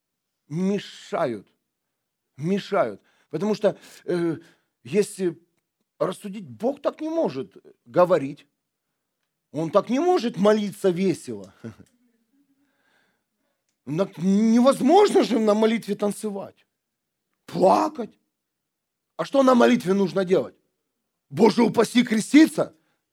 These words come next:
свечки зажигать. Скажет, будем свечки зажигать. Дорогие,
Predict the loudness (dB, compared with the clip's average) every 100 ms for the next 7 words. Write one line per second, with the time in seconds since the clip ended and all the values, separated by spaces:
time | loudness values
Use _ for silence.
0 | _ _ _ -18 -2 0 2 0 0 -2
1 | -4 -4 -6 -8 _ _ _ _ -10 -2
2 | -2 0 -2 0 0 -4 -8 -8 -8 -8
3 | -10 -12 -14 -16 _ _ _ _ _ _
4 | _ _ _ _ _ _ _ _ _ _
5 | _ _ _ _ _ _ _ _ -12 -10
6 | -8 -8 -10 -12